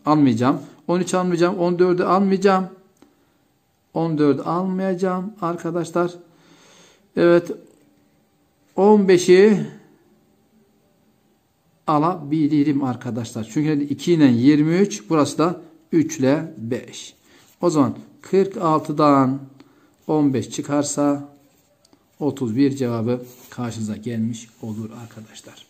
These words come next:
Anlaşıldı mı? A ve B marka ayçiçek yağları sadece aşağıda verilen şişeler içerisinde satılmaktadır diyor. Bu markette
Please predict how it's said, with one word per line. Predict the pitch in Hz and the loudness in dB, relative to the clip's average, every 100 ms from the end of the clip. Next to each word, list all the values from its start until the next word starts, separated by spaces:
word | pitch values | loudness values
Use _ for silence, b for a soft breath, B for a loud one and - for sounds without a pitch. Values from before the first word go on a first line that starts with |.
| _ _ | _ _
Anlaşıldı | 175 175 160 214 170 | -12 -10 -8 -8 -8
mı? | 147 - _ B B B B B B B B B B B B _ | -10 -12 _ B B B B B B B B B B B B _
A | 190 220 254 | 2 4 6
ve | 240 226 | 6 6
B | 254 | 6
marka | 233 196 190 226 | 6 4 2 2
ayçiçek | 202 202 - 220 220 | 2 0 2 0 4
yağları | 196 185 190 214 | 2 4 4 2
sadece | 214 214 202 196 | 2 2 4 2
aşağıda | 185 - 190 185 185 | 0 0 0 2 4
verilen | 175 160 208 | 4 4 2
şişeler | 202 - 185 196 | -2 0 2 4
içerisinde | 180 175 165 165 170 | 4 2 0 -2 -2
satılmaktadır | 175 165 139 139 123 131 170 - - 156 143 139 113 | -2 -4 -4 -2 0 0 -4 -10 -12 -8 -2 -2 -2
diyor. | 113 104 | -4 -6
Bu | 110 226 | -4 0
markette | 220 185 - 156 143 - 160 | 2 0 -2 -4 -4 0 0